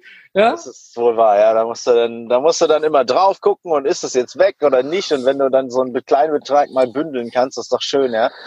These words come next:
Speaker 1: Ja,
Speaker 2: Aber
Speaker 1: wäre
Speaker 2: klar, ich
Speaker 1: schön.
Speaker 2: meine, das siehst du halt auch, die denken halt auch an den Kunden, weißt du, sagen so, "Wenn's dir
Speaker 1: Ja.
Speaker 2: nicht gefällt, dann geh halt einfach", weißt du, so.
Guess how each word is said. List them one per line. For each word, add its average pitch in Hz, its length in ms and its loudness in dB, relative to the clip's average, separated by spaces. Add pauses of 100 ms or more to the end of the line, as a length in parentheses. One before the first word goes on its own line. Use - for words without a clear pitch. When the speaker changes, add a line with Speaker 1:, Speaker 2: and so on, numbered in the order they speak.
(320)
Speaker 1:
Ja, 180 280 2
Speaker 2:
Aber 180 80 0
Speaker 1:
wäre 208 200 4
Speaker 2:
klar, 208 120 2
ich 349 60 2
Speaker 1:
schön. 254 140 4
Speaker 2:
meine, 254 140 2
das 233 100 -4
siehst 202 160 -2
du 202 60 2
halt 180 140 4
auch, 208 220 2
die 165 100 -6
denken 180 280 0
halt 175 140 4
auch 175 140 2
an 180 100 0
den 151 120 -4
Kunden, 214 320 -2
weißt 123 220 -2
du, 147 40 -6
sagen 147 200 2
so, - 120 -2
"Wenn's 151 140 -2
dir 117 80 -8
Speaker 1:
Ja. 117 60 -8
Speaker 2:
nicht - 100 -6
gefällt, 175 320 0
dann 135 140 -6
geh 170 200 2
halt 113 180 0
einfach", 101 360 0
weißt 95 220 -4
du, 170 60 0
so. 127 180 2